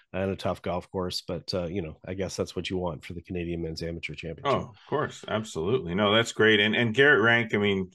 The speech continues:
Speaker 2: you know, I think most people are, are familiar with his name, especially through listening to it from us and reading
Speaker 1: Yeah.
Speaker 2: about him. But probably one of the most, uh, uh, um,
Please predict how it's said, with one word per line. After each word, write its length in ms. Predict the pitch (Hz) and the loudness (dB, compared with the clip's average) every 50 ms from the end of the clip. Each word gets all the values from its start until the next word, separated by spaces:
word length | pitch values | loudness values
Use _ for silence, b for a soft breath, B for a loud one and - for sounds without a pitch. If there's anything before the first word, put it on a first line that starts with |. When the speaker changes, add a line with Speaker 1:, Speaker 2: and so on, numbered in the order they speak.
| - - | -8 -4
Speaker 2:
you 100 | - 98 | -2 0
know, 260 | 95 90 90 90 - _ _ _ _ _ _ - | 0 0 -2 -2 -6 _ _ _ _ _ _ -8
I 80 | 95 | -8
think 260 | 95 - 123 117 - - | -4 -4 -4 -4 -2 -2
most 240 | 98 101 98 - - | -2 -2 -2 -2 -4
people 300 | - 98 90 - 95 92 | -6 -6 -2 0 2 2
are, 200 | 90 87 82 - - | 2 0 -2 -2 -4
are 160 | 82 85 85 | -4 -4 -4
familiar 480 | - - 95 90 92 92 95 98 95 90 | -4 -4 -2 0 2 2 4 2 2 2
with 160 | 87 87 - | 0 -2 -4
his 180 | - 92 80 | -6 -6 -4
name, 280 | 85 90 90 92 90 90 | -4 -2 -2 0 -2 -2
especially 420 | 85 - - 92 90 - - 87 | -4 -4 -4 -4 -4 -2 -4 -8
through 560 | 85 - - - 90 85 85 82 80 80 - _ _ _ - - - | -8 -8 -6 -4 -4 -4 -4 -6 -8 -10 -14 _ _ _ -20 -16 -10
listening 440 | - 95 101 95 - - 92 85 - | -6 -4 -4 -4 -4 -6 -6 -6 -4
to 180 | - 98 90 82 | -2 0 0 0
it 120 | 78 - | -2 -4
from 220 | _ - 92 87 87 | _ -8 -4 -2 0
us 260 | 87 82 - - - | 0 0 -2 -6 -8
and 100 | 85 82 | -8 -6
reading 280 | 82 87 87 87 90 90 | -4 -4 -4 -4 -2 -4
Speaker 1:
Yeah. 80 | 90 | 0
Speaker 2:
about 240 | 82 - 90 85 82 | 2 2 2 2 2
him. 100 | 82 82 | -2 -2
But 140 | 85 90 - B B B B B B B B B _ | -2 -4 -4 B B B B B B B B B _
probably 380 | - 185 226 214 170 131 120 | 0 2 4 6 6 6 6
one 160 | 107 107 110 107 | 6 6 6 6
of 80 | 104 | 6
the 100 | 98 101 | 4 4
most, 260 | 98 98 98 98 - | 4 2 2 2 2
uh, 40 | - 98 | 4 4
uh, 480 | 92 90 - - 85 87 85 82 80 76 - - | 4 4 2 2 2 2 2 0 0 -4 -8 -8
um, 420 | - 92 85 76 76 73 73 69 | -6 -4 -4 -4 -4 -6 -10 -14